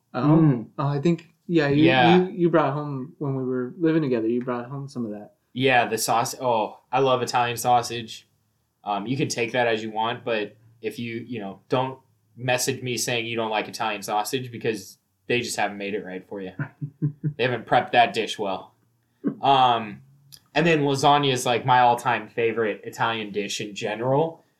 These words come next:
Speaker 3: Um, and that's kinda how I rate Italian food too. So I was always excited for that, but I have also had, you know, traditional meals.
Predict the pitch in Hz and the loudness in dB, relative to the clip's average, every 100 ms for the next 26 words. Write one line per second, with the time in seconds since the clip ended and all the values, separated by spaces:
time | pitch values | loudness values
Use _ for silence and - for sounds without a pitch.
0 | _ 113 113 110 120 151 - 226 110 113 | _ 0 0 -2 -2 -2 0 0 2 2
1 | 113 131 117 110 101 110 120 104 95 90 | 4 4 4 2 -2 -4 -4 -6 -10 -12
2 | - 110 104 117 107 135 202 143 131 117 | -6 -4 0 0 2 6 8 8 4 2
3 | 113 - 117 117 107 110 92 101 160 - | -2 -2 0 0 -4 -8 -6 -2 -2 -6
4 | _ _ _ 123 190 196 143 147 - _ | _ _ _ -4 0 2 0 -2 -8 _
5 | _ _ _ _ _ _ 120 139 151 131 | _ _ _ _ _ _ 0 4 6 4
6 | 131 127 131 117 113 107 113 110 98 - | 2 2 0 0 0 -2 -2 -6 -8 -4
7 | 139 120 120 131 110 107 127 120 104 123 | 0 0 -2 -4 -6 -6 -4 -2 -2 -4
8 | - | -8